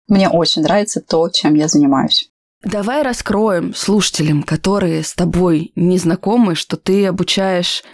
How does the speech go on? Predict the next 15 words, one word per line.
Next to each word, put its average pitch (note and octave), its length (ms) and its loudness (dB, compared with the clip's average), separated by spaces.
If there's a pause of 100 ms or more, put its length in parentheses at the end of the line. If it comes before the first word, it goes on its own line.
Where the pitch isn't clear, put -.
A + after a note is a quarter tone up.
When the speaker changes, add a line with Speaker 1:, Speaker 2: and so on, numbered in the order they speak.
Speaker 2:
людей G3+ 600 0 (320)
навыку F#3 580 0 (120)
писать, D3+ 560 -2
но F#3+ 220 2
не F3+ 180 2
просто A3+ 440 -2
писать, D#3 500 -4
а D#3+ 100 -2
делать E3 400 -2
это D3+ 220 -2
остроумно, E3+ 960 0
интересно, D#3 760 -2 (220)
завлекающе, E3+ 920 0
с - 180 -8
эмоциями D#3 800 0